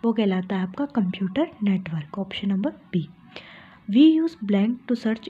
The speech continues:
information।" बेटा किसकी मदद से हम कोई भी information search कर पाते हैं? तो हम किसकी मदद से search करते हैं?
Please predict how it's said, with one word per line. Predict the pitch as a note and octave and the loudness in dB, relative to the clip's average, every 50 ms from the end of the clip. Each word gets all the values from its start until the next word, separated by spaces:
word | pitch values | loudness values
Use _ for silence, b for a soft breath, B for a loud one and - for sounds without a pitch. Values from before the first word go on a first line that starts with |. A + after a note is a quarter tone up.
| - - | -4 -2
information।" | A3+ G3+ G#3 - G#3+ G3 F#3+ F#3 F#3 F#3+ - G3+ | -2 -2 -2 -2 -2 -2 0 -2 -2 -2 -4 -4
बेटा | G3+ G#3 B3+ B3+ | -4 -4 -4 -8
किसकी | - - B3 - - - D4+ | -6 -8 -8 -8 -4 -2 0
मदद | C#4 C4+ A#3+ A3 A#3 A3+ | 2 2 2 2 0 -4
से | - - A#3+ | -4 -4 -2
हम | A3+ A3+ A3+ | 0 0 0
कोई | - - A3 A3 | 0 0 0 0
भी | G#3+ - A3+ | 0 -2 -4
information | G#3 G#3 - - G3+ G3 G3+ G3+ - - G#3+ | -4 -4 -6 -6 -4 -4 -4 -4 -4 -6 -6
search | G3+ - - G3+ G#3 - - | -6 -4 -4 -6 -4 -6 -6
कर | - G#3 G3 | -6 -6 -6
पाते | - G3 F3+ F3+ F#3 F#3+ | -4 -6 -6 -6 -6 -6
हैं? | G3+ G#3+ G#3 | -6 -6 -4
तो | A#3 G#3 | -6 -6
हम | G3 | -4
किसकी | G3+ A3+ A3 - - A3+ | -4 -6 -8 -6 -8 -6
मदद | G#3+ G3+ G#3+ | -6 -6 -8
से | G#3 - - - - | -10 -12 -18 -12 -8
search | A3 G3+ G3 - | -8 -8 -8 -10
करते | - - G3 F3+ F#3+ - G3+ | -10 -10 -10 -8 -4 -4 -4
हैं? | D4 F4 | -4 -4